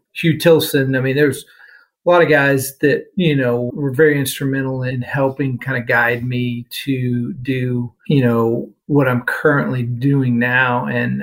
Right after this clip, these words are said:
you know, going through residency, I had a, you know, Doctor Helfrich, our, our fir-, the chairman of the department when I was going through there, was very strong in getting the residents kind of involved in amos and sending us to the national meetings. I mean, as a resident, you're just happy to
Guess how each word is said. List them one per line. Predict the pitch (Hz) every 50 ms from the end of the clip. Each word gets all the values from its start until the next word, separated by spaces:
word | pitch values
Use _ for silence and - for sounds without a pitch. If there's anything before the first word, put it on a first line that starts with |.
| -
you | - 185
know, | 165 160 143
going | 131 156 165 165 165 156
through | 156 - - 160 147 139 131
residency, | 151 165 175 165 156 165 160 147 143 - - 160 147 139
I | 135 135
had | 139 143 143 131
a, | 123 120 139 151 - _ _ _ _ _ _ _ _ -
you | 170 147
know, | 131 123
Doctor | 120 156 160 151 151 - 160 143 127
Helfrich, | 147 156 151 - 151 - -
our, | 131 127 127 123 - -
our | - 135 127
fir-, | - - - 147 147 143 139 - 247 143
the | 135 131 -
chairman | - - - 190 190 175 156 139 127 127 131 139 -
of | 135 131 127
the | 135
department | 131 131 131 - 160 170 165 143 135 135
when | 131 135
I | 135 131
was | 123 - -
going | - 139 135 123
through | 117 - 170 170 151
there, | 139 135 131 123
was | 127 131 120
very | 117 123 120 123 143 147 151 151 151 147 143 135 127 123 117 - -
strong | - - 185 175 170 165 160 156
in | 151 147 151 -
getting | 135 151 151 151 147
the | 143 143
residents | 139 139 147 147 143 127 131 139 139 131 127 -
kind | - 165 151 147
of | 139 139
involved | 135 131 131 135 135 135 135 131 131
in | 135 131
amos | 131 131 135 131 131 131 131 131 - -
and | - 160 143 135 135 131 127
sending | - - - 160 156 151 147 143
us | 139 127 -
to | - 139
the | 131 131
national | 131 127 127 127 131 127 - 151 135
meetings. | 131 131 131 131 131 127 123 123 120 -
I | -
mean, | - 135 131 127
as | 123 117 120
a | 131 123
resident, | 135 151 175 165 156 143 127 131
you're | 143 135
just | 151 147 -
happy | 151 151 147 - - 156 143
to | 131 123 117 - 202